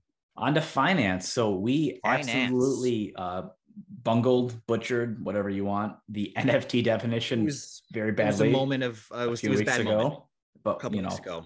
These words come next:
Speaker 1: it's part of the experience. So today we're talking about dividends, stock dividends, dividends and
Speaker 2: Stock
Speaker 1: finance.
Speaker 2: dividends.
Speaker 1: And we're gonna start with the definition per Investopedia. I have it written down here so I don't mess it up.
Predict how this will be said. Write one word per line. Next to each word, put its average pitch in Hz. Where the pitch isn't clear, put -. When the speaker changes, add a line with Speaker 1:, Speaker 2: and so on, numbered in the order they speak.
Speaker 1:
it's -
part 107
of 95
the 95
experience. 98
So 110
today 135
we're 143
talking 127
about 95
dividends, 110
stock 98
dividends, 92
dividends 98
and 90
Speaker 2:
Stock 107
Speaker 1:
finance. 98
Speaker 2:
dividends. -
Speaker 1:
And 90
we're 107
gonna 120
start 123
with 107
the 104
definition 147
per 151
Investopedia. 131
I 98
have 113
it 104
written 120
down 135
here 104
so -
I 101
don't 104
mess 113
it 113
up. 101